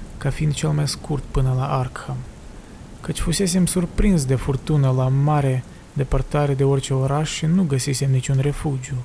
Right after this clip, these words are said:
în afară de o veche și respingătoare clădire din lemn, care mă privea pe zi și cu geamlăcurile ei încețoșate, dintre două ulmi desfrunziți, la poalele unei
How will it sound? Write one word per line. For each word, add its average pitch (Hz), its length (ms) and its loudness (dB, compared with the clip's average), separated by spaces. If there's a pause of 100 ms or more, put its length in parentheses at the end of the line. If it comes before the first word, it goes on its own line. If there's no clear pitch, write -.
(600)
în 143 80 2
afară 143 280 2
de 139 100 4
o 135 80 6
veche 139 340 2
și 135 180 -2
respingătoare 139 760 2
clădire 127 460 2
din 131 300 2
lemn, 120 300 0 (600)
care 139 220 0
mă 139 140 4
privea 151 360 2
pe 131 200 0
zi 135 200 2
și 139 120 -4
cu 139 120 -4
geamlăcurile 135 800 2
ei 131 400 0 (340)
încețoșate, 131 880 -4 (480)
dintre 139 380 2
două 143 400 6
ulmi 139 440 2
desfrunziți, 131 840 0 (420)
la 135 140 -4
poalele 139 420 2
unei 131 300 2